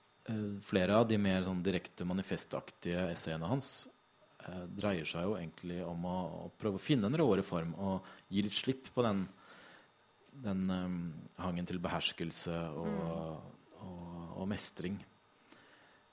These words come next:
Speaker 1: Eh, og der er han en, også en forløper for, eh,
Speaker 2: Ja, ja.
Speaker 1: for eksempel Ma-, eh, Knausgårds, eh, ideer om at litteraturen først oppstår i det øyeblikket du ikke vet hva det gjør. Ehm, du må komme inn i, eh, s-,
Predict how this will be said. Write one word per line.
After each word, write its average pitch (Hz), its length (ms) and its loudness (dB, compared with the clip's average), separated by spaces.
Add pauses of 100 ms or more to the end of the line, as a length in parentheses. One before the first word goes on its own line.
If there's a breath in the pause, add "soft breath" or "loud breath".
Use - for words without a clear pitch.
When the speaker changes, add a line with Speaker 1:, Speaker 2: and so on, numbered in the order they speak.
Speaker 1:
Eh, 95 260 -4
og 95 80 -4
der 131 200 4
er 101 120 4
han 92 460 0 (440 loud breath)
en, 92 520 -8
også - 220 -4
en 98 180 0
forløper 90 540 2
for, 90 160 -6
eh, 85 260 -2
Speaker 2:
Ja, 196 180 6
ja. 262 80 6
Speaker 1:
for 240 100 6
eksempel 196 280 0
Ma-, - 260 2
eh, 87 220 0
Knausgårds, 87 960 -2
eh, 92 960 -4 (640 loud breath)
ideer 101 440 6
om 98 120 2
at 95 140 -2 (240)
litteraturen 104 560 2
først 104 260 2
oppstår 101 420 0
i 104 40 8
det 101 240 6
øyeblikket 87 280 -2
du 98 120 2
ikke 90 140 -2
vet 92 240 0
hva 92 120 2
det 90 120 2
gjør. 95 360 4 (600 loud breath)
Ehm, 87 960 -4
du 90 80 -2
må 90 100 -2
komme 92 320 2
inn 87 160 0
i, 87 240 0
eh, 87 420 -2
s-, - 400 -6